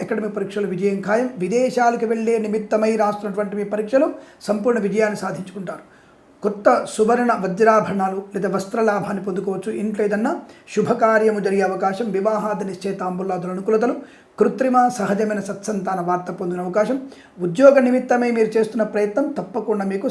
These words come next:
సక్సెస్ సాధించుకునే అవకాశం ఉంటుంది. మాట తీరుతోనే అందరినీ ఆకట్టుకుంటారు. మనోధైర్యం, ఏ పనైనా సాధించగలిగేటువంటి వ్యక్తిత్వాన్ని పొందుకున్నారు.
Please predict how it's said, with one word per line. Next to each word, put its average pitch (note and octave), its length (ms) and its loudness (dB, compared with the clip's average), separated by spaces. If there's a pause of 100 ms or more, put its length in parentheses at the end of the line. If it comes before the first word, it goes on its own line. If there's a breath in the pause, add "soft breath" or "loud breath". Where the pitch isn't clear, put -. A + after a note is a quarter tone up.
సక్సెస్ G3 400 -8
సాధించుకునే F#3 580 -6
అవకాశం F3+ 440 -6
ఉంటుంది. G#3+ 280 -2 (520 loud breath)
మాట A#3 280 2
తీరుతోనే A#3+ 380 0
అందరినీ G3+ 300 0
ఆకట్టుకుంటారు. G3+ 600 2 (120)
మనోధైర్యం, G#3 600 -2 (480 loud breath)
ఏ A#3 140 8
పనైనా A#3 300 2 (100)
సాధించగలిగేటువంటి G3+ 880 0
వ్యక్తిత్వాన్ని G3 640 -2
పొందుకున్నారు. F3+ 560 -6